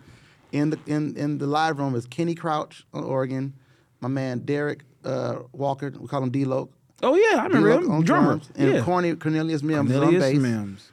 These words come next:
Speaker 1: We're, we're rocking Love and
Speaker 2: Like the
Speaker 1: Happiness.
Speaker 2: Avengers, man. Like, the
Speaker 1: Yeah, it
Speaker 2: dopest
Speaker 1: was,
Speaker 2: musicians in L A or
Speaker 1: it
Speaker 2: in,
Speaker 1: was,
Speaker 2: in the country.
Speaker 1: it was crazy.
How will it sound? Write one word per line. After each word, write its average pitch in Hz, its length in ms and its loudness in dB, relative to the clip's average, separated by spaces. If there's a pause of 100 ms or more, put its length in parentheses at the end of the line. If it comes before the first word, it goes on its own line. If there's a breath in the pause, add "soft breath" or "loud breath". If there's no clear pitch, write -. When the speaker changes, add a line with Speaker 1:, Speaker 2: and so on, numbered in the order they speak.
(120)
Speaker 1:
We're, 151 200 0
we're 147 140 0
rocking 131 560 -2
Love 165 280 0
and 165 80 -2
Speaker 2:
Like 170 180 2
the 220 60 2
Speaker 1:
Happiness. 165 120 6 (120)
Speaker 2:
Avengers, 160 380 2
man. 147 280 0
Like, 147 160 0
the 135 100 0
Speaker 1:
Yeah, - 120 4
it - 60 4
Speaker 2:
dopest - 160 2
Speaker 1:
was, - 160 -4
Speaker 2:
musicians 156 680 2
in 143 120 2
L 143 200 0
A 139 260 0
or 147 180 4
Speaker 1:
it - 20 4
Speaker 2:
in, 151 100 6
Speaker 1:
was, 110 140 0
Speaker 2:
in 147 160 0
the 127 60 0
country. 139 560 -2
Speaker 1:
it 110 100 0
was 117 200 0
crazy. 123 520 -2